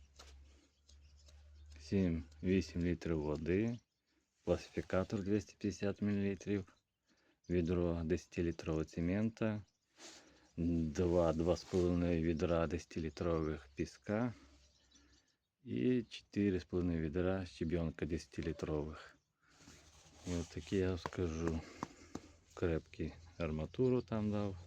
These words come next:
Могли он нічого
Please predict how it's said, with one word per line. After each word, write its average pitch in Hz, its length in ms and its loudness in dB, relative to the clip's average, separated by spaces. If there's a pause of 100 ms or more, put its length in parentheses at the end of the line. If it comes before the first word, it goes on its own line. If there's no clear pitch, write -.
(1700)
Могли 87 560 2
он 85 220 4 (1120)
нічого 98 800 2